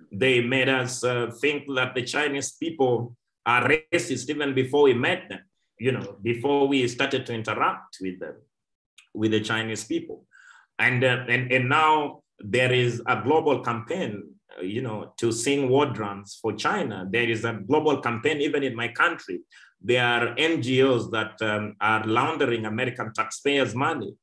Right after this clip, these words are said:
to try and, um, and, um, and, and, and spread anti-Chinese propaganda. Um, it,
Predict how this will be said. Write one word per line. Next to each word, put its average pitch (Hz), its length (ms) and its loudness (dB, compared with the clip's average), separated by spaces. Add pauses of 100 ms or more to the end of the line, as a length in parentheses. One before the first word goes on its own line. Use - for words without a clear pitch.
(240)
to 117 140 0
try 131 320 4
and, 120 580 0
um, 107 640 -4 (220)
and, 107 360 -4
um, 104 440 -2
and, 110 260 -6
and, 110 240 -6
and 104 240 -6
spread - 440 0
anti-Chinese 113 800 -2
propaganda. 90 560 -8 (840)
Um, 107 440 -2
it, - 200 -6